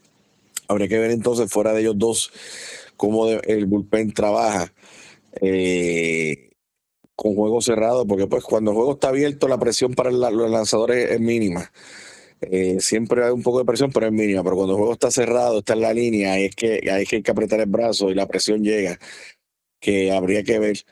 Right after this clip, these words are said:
cómo se maneja, eh, San Sebastián cuando tenga juego cerrado. Eh, lo tuvimos, eh, el pasado domingo, que, eh, Cruz Molina estuvo un poco, eh,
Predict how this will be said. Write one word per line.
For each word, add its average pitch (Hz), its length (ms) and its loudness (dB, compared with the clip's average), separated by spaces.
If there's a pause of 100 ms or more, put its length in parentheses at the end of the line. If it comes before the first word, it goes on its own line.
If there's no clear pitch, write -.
(320)
cómo 104 260 0
se 110 160 0
maneja, 104 640 0
eh, 92 280 -2
San 98 160 -2
Sebastián 107 520 -2
cuando 98 340 0
tenga 98 260 0
juego 107 260 0
cerrado. 117 440 0 (380)
Eh, 87 240 0
lo 85 160 0
tuvimos, 101 540 0 (500)
eh, 95 440 0
el 101 120 -2
pasado 101 360 0
domingo, 110 720 0
que, 90 640 0 (120)
eh, 69 340 -6 (280)
Cruz 101 160 -2
Molina 98 340 0
estuvo 107 220 0
un 107 100 -2
poco, 98 580 0 (520)
eh, 90 800 0